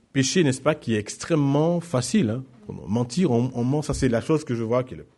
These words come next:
plus facile à faire, quand je regarde autour de moi, et comment, même nous-mêmes, des fois, comment on peut être tenté, hein. On, on ment, c'est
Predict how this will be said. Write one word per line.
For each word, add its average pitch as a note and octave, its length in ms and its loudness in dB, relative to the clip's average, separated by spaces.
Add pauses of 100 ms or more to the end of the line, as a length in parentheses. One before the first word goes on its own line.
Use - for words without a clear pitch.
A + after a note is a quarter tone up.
plus D#3 220 -6
facile A2+ 440 -8
à - 40 -12
faire, A2+ 220 -10 (400)
quand A2+ 100 -10
je A2 80 -8
regarde D3 380 2
autour A#2 180 -6
de G#2 80 -4
moi, G#2 320 -6 (240)
et F2+ 60 -20
comment, A2+ 280 -4
même F3+ 280 0
nous-mêmes, B3 260 2
des E3+ 80 0
fois, D3 140 -4
comment D3 220 0
on D3 40 -2
peut D3 120 6
être - 260 -6
tenté, D3+ 320 2
hein. E3+ 100 -4 (640)
On, B2 220 -2 (560)
on A#2 140 -4
ment, F3+ 280 0
c'est - 220 -10